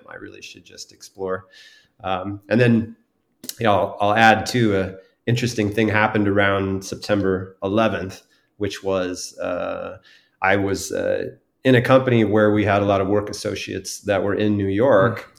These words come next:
And, uh, I found myself, as I was just beginning to go outside and train outside, um, was in New York just a couple days before September eleventh, terrorist attacks happened. Um, and the way I found out was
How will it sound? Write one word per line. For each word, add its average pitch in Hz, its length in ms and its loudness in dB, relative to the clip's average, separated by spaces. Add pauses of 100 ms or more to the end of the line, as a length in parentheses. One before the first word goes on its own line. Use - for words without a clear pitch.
(120)
And, 98 320 -4
uh, 92 300 -2
I 80 80 -6
found 117 260 2
myself, 101 540 0
as 85 140 -4
I 101 60 0
was - 440 -6
just - 260 -6
beginning 107 420 2
to 95 200 -6
go 98 220 2
outside 92 500 0
and 92 100 -4
train 98 240 -4
outside, 95 500 -2 (480)
um, 92 420 -2 (160)
was 101 120 -8
in 135 140 6
New 131 80 8
York 110 240 4
just - 160 -8
a - 20 -16
couple - 260 -8
days 95 260 -4
before 101 480 -4
September 95 480 -8
eleventh, 92 500 -6
terrorist 104 400 0
attacks - 380 -10
happened. 95 540 -4 (340)
Um, 92 480 -2
and 101 80 0
the 104 60 4
way 110 120 6
I 98 80 6
found 101 280 0
out 107 220 4
was 90 400 -6